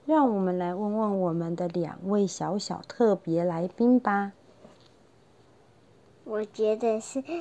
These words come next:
Speaker 2: 小花妹妹的妈妈。
Speaker 1: 小花妹妹的妈妈，半夜不睡觉的小花妹妹妈妈吗？
Speaker 2: 她也有可能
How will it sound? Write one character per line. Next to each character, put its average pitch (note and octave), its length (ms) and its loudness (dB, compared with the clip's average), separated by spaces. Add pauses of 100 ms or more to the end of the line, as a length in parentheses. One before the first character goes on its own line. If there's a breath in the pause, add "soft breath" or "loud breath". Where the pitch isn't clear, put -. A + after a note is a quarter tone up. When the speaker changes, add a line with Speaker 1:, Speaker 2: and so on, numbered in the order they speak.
(1400 loud breath)
Speaker 2:
小 G#3+ 260 -4
花 C4 240 -2
妹 D#4 300 6
妹 A#3 240 0
的 F#3+ 220 -4 (640 loud breath)
妈 B3+ 340 0
妈。 G#3 640 -2 (400)
Speaker 1:
小 F3 240 -20
花 A3+ 260 -14
妹 C#4 220 0
妹 A3 180 -6
的 F#3+ 120 -12
妈 E3 200 -10
妈， E3 360 -12 (600 soft breath)
半 C#4 280 2
夜 C#4 260 -2 (160)
不 G#3 120 0
睡 C4+ 280 6
觉 B3 240 2
的 G3+ 140 -2
小 F3+ 320 -6
花 C4 240 2
妹 C#4 220 6
妹 A#3 160 2
妈 F#3+ 220 0
妈 F3+ 240 0
吗？ A#3 320 4 (1000 soft breath)
Speaker 2:
她 E4 80 -14
也 E4 300 -8
有 D#4 160 -10
可 D#4+ 180 -12
能 A#3+ 220 -14